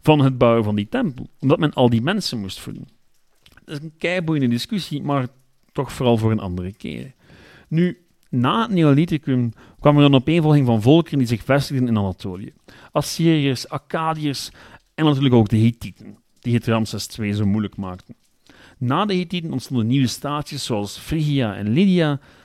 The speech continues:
maar uiteindelijk belandde Anatolië in het midden van een conflict tussen Oost en West.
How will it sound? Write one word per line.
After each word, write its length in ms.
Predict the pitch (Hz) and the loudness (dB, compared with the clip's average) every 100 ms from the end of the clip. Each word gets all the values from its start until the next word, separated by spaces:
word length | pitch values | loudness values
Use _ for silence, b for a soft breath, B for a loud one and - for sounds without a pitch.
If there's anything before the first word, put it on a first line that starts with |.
| b | b
maar 160 | - 131 | -6 -4
uiteindelijk 440 | 143 139 160 156 | -2 -2 -2 0
belandde 300 | 123 123 143 | 0 2 2
Anatolië 560 | 120 110 - 180 175 160 | 2 0 -2 -2 0 0
in 100 | 131 | 0
het 120 | 123 | 0
midden 300 | 123 139 170 | 2 2 2
van 100 | 151 | 0
een 60 | 151 | -2
conflict 580 | 165 143 104 95 - - _ | -4 -6 -8 -10 -14 -20 _
tussen 280 | - 127 139 | -14 -8 -8
Oost 440 | - 98 90 - _ | -8 -10 -10 -14 _
en 200 | _ 135 | _ -8
West. 440 | 98 - - - | -8 -12 -16 -16